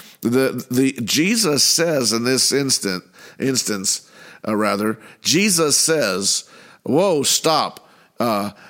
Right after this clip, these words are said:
uh, someone touched me. Who touched me?" And the disciples laugh and they say, "Jesus, uh, look around. There's crowds pressing on you. Th-, there's thousands of people touching you." So there you go. There's thousands of people touching him.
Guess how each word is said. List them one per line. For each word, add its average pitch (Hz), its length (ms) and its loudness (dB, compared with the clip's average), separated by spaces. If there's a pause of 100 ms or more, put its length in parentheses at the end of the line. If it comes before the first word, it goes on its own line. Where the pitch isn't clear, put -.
(140)
uh, 90 320 -2 (360)
someone 175 500 2
touched 160 320 0
me. 113 160 0
Who 127 240 2
touched - 400 0
me?" 95 240 -8 (380)
And 127 120 0
the 123 80 2
disciples 135 640 0
laugh 127 400 0
and 117 120 -2
they 113 100 0
say, 113 280 0
"Jesus, 175 680 0 (460)
uh, 120 140 0
look 139 280 0
around. 156 380 0
There's 123 240 0
crowds 175 920 0 (180)
pressing 127 520 0
on 98 240 -2
you. - 300 -6 (420)
Th-, 117 180 0
there's 139 300 2
thousands 165 640 0
of 113 120 -2
people 107 320 -2
touching - 400 -2
you." - 300 -12 (300)
So 131 360 0
there 139 180 2
you 151 220 0
go. 156 160 2
There's 120 280 0
thousands 160 640 0
of 135 160 -2
people 120 340 0
touching 131 420 -2
him. 98 420 -4